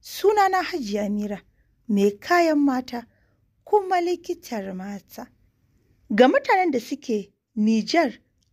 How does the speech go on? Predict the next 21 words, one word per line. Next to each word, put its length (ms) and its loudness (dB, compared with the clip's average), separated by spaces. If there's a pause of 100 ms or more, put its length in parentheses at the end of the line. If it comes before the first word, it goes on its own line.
(120)
Amerika, 720 2 (340)
Saudiya, 800 -2 (400)
Germany, 640 0 (440)
France, 560 -4 (460)
duka 420 4
za 220 0
su 180 -14
iya 180 -4
samun 540 -4
wannan 380 0 (240)
shu'umar 500 -2 (140)
humra, 240 -10 (540)
domin 400 4 (120)
za 80 -2 (120)
mu 60 0
iya 340 -4
aika 320 -8
musu 340 -12 (520)
har 180 0 (180)
inda 180 -2
suke. 380 -18